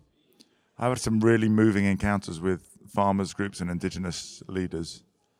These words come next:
And, um, it's been very moving, right? Th-, and this is why I un-, I understand, I understand the outrage,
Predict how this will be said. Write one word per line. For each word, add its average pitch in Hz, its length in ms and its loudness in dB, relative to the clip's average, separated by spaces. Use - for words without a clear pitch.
And, 95 300 -4
um, 92 400 -4
it's 107 120 -4
been 104 180 -2
very 101 240 6
moving, 90 460 -2
right? - 180 -4
Th-, 117 120 -4
and 113 80 -4
this 123 120 2
is 123 80 -2
why 107 180 6
I 104 60 6
un-, 104 120 2
I 101 160 2
understand, 95 560 0
I 95 140 -2
understand 87 420 -2
the 87 80 -2
outrage, - 580 -6